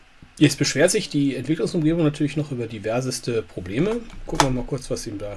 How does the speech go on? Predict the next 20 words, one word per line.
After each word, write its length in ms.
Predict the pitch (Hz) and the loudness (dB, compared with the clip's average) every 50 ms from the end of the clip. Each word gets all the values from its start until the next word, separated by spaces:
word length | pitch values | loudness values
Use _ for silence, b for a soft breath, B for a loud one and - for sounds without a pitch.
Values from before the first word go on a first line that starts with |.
| - - | -12 -14
nicht, 280 | 110 92 - - - 85 | -14 -14 -14 -14 -14 -14
nicht 220 | 90 85 - - | -14 -14 -14 -14
gefällt. 460 | - 95 - 107 110 123 147 147 - | -16 -14 -12 -10 -6 -6 -6 -6 -6
Äh, 180 | - 139 113 104 101 | -8 -10 -10 -12 -12
das 140 | - 101 - | -10 -10 -8
sind 180 | - 117 - - 120 113 - 143 110 | -8 -10 -10 -10 -12 -12 -12 -12 -12
wahrscheinlich 520 | 104 107 - - - 110 101 - - - - | -10 -8 -8 -8 -8 -8 -12 -12 -16 -16 -14
alles 280 | - 104 - - - B B B B B B B B B B B B B - | -12 -8 -8 -8 -8 B B B B B B B B B B B B B -8
nicht 260 | - - - - - | -8 -6 -6 -6 -2
behandelte 460 | - 113 107 110 107 110 107 - - | -2 -2 -2 -2 -6 -6 -8 -10 -12
Exceptions. 640 | 87 85 - - 139 147 147 - - 165 151 - - B B B B B B B B B - - | -10 -10 -6 -4 -4 -2 -2 -2 -2 -2 -2 -2 -8 B B B B B B B B B -6 -2
Ähm, 380 | 143 139 127 127 123 123 120 117 - - - - - - - - - - | 2 2 4 4 4 2 0 -2 -8 -12 -14 -14 -16 -20 -20 -20 -12 -8
da 240 | - 110 113 117 117 | -6 -4 -4 -4 -6
machen 340 | 117 117 113 120 135 120 | -6 -8 -6 -4 -4 -4
wir 180 | 110 113 113 110 - 139 - - | -4 -4 -6 -6 -8 -10 -10 -8
einfach, 240 | 90 - - 123 - | -10 -10 -10 -6 -4
um 140 | 151 127 113 | -4 -4 -4
die, 220 | 107 104 98 101 - - - - | -4 -6 -8 -10 -12 -14 -18 -20
<clears throat> 180 | - - - | -20 -10 4
äh, 340 | - 170 196 196 165 139 113 | 6 8 10 12 10 10 8